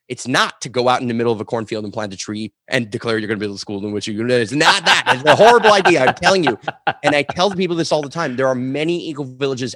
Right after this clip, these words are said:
out there that need your support. The number one thing that our farm needs is more people getting involved. And, you know, when twenty twenty happened, let's say, there was a rush of people that all showed up. And then all of a sudden, everyone got scared again and they had to, like, start chasing around. And because they were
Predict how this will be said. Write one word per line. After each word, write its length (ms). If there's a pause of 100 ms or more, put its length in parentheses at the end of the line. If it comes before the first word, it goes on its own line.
out 200
there 140
that 160
need 260
your 160
support. 360
The 40
number 340
one 280
thing 300
that 80
our 140
farm 300
needs 220
is 100
more 300
people 340
getting 220
involved. 440 (220)
And, 300 (160)
you 100
know, 200 (160)
when 300
twenty 360
twenty 260
happened, 400
let's 220
say, 300 (120)
there 80
was 120
a 40 (220)
rush 260
of 100
people 240
that 120
all 140
showed 260
up. 240
And 240
then 160
all 120
of 60
a 40
sudden, 200
everyone 280
got 200
scared 340
again 320
and 220 (320)
they 80
had 160
to, 120
like, 200
start 220
chasing 260
around. 300
And 100
because 360
they 60
were 200